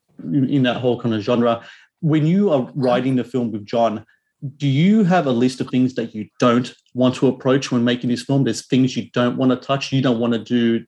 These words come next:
be the guy with the, you know, the possessed crawling on the walls or, you know, head spinning backwards or pea soup and stuff like that. Is there things you don't wanna touch,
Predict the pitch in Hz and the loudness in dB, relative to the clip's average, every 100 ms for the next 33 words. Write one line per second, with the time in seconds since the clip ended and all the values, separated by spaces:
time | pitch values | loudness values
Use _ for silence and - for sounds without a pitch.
0 | _ 131 127 110 117 120 117 113 113 - | _ -2 0 0 0 2 0 0 -4 -6
1 | - - _ _ _ 107 110 104 98 - | -18 -20 _ _ _ -2 2 2 0 -4
2 | - 123 - - 110 113 110 - - 117 | 0 2 2 0 2 2 2 -2 0 2
3 | 113 113 107 98 110 113 107 107 104 101 | 2 2 0 0 2 2 2 -2 -4 -6
4 | 98 - 110 107 - - - 127 123 - | -6 -4 0 0 -2 -10 0 2 2 -2
5 | 117 113 107 107 101 113 107 104 - 127 | 0 0 0 0 0 -2 -2 -2 0 0
6 | 107 - 123 120 113 120 113 123 120 135 | 0 0 0 0 0 0 0 0 0 0
7 | 156 151 143 120 101 127 123 131 127 127 | 0 0 0 -2 -2 0 0 2 0 -2
8 | 143 151 - | -4 -4 -6